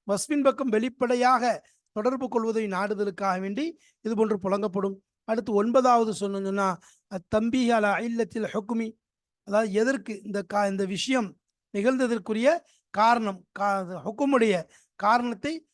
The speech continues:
சொல்வதற்காக வேண்டி. அடுத்து பத்தாவதாக கஸ்துல் உமூம், உமூமுக்காக வேண்டி, பொதுவாக, பொதுவா எல்லாத்தையும் எடுத்துக்கொள்றதுக்காக வேண்டி. பதினொன்னாவது கஸ்து தம், இழிவுக்காக வேண்டி. அப்ப இந்த பதினோரு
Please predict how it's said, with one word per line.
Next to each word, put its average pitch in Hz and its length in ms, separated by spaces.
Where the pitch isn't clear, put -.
சொல்வதற்காக 214 720
வேண்டி. 196 280
அடுத்து 214 260
பத்தாவதாக 208 720
கஸ்துல் 220 440
உமூம், 214 300
உமூமுக்காக 233 560
வேண்டி, 185 260
பொதுவாக, 220 400
பொதுவா 233 340
எல்லாத்தையும் 233 340
எடுத்துக்கொள்றதுக்காக 196 640
வேண்டி. 180 160
பதினொன்னாவது 214 600
கஸ்து 220 260
தம், 220 180
இழிவுக்காக 254 560
வேண்டி. 151 180
அப்ப 202 120
இந்த 214 140
பதினோரு 262 360